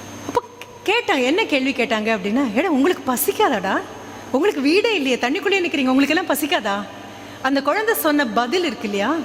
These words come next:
அதைத்தான் நான் பர்சனல் வேல்யூ அப்படிங்கிறதுல தொடங்குறேன். அந்த குழந்தைங்க சொன்ன பதில்,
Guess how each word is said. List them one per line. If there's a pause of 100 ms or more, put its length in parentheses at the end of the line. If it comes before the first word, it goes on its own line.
(420)
அதைத்தான்
நான்
பர்சனல்
வேல்யூ
அப்படிங்கிறதுல
தொடங்குறேன். (720)
அந்த
குழந்தைங்க
சொன்ன
பதில்,